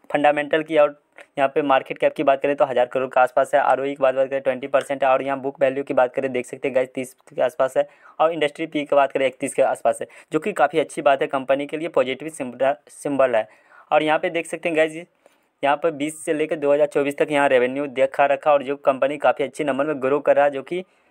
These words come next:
गुड न्यूज़ है एक कंपनी के लिए। और ये छोटा कंपनी है फिर भी काफ़ी अच्छा दिख रहा है।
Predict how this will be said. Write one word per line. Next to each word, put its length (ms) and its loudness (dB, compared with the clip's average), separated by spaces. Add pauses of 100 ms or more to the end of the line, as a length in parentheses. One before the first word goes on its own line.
(100)
गुड 260 -2
न्यूज़ 340 -2
है 120 4
एक 120 -10
कंपनी 320 0
के 120 -2
लिए। 160 -4
और 140 2
ये 100 -2
छोटा 240 0
कंपनी 320 -2
है 80 -4
फिर 160 -4
भी 220 -6
काफ़ी 240 0
अच्छा 240 0
दिख 280 -6
रहा 160 4
है। 80 -4